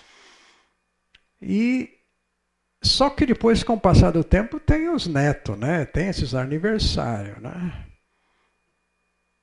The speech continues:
E aí, então, vai ter que encontrar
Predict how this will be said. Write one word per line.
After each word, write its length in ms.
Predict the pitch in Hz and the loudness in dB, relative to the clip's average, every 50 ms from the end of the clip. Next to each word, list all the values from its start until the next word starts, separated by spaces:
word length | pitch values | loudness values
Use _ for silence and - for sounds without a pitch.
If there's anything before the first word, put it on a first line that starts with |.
| _ _ _ _ _ | _ _ _ _ _
E 140 | 151 147 | -4 -2
aí, 380 | 139 147 156 170 185 202 220 240 | -2 0 2 2 2 0 0 -2
então, 580 | 240 233 - 202 202 214 226 240 254 262 240 220 - - - - - - - - _ _ _ _ _ _ _ _ _ _ _ | -4 -4 -2 -2 -2 -2 -4 -6 -8 -10 -14 -16 -20 -20 -20 -20 -20 -20 -20 -20 _ _ _ _ _ _ _ _ _ _ _
vai 160 | - 156 175 | -2 -2 -2
ter 200 | 170 - - 170 | 0 0 0 -2
que 120 | 170 - 202 | 0 -2 -4
encontrar 880 | 202 196 190 214 226 220 214 180 - 165 151 143 139 127 104 90 87 | -6 -4 -4 -2 -2 -2 -2 0 0 2 2 0 0 -2 -6 -8 -10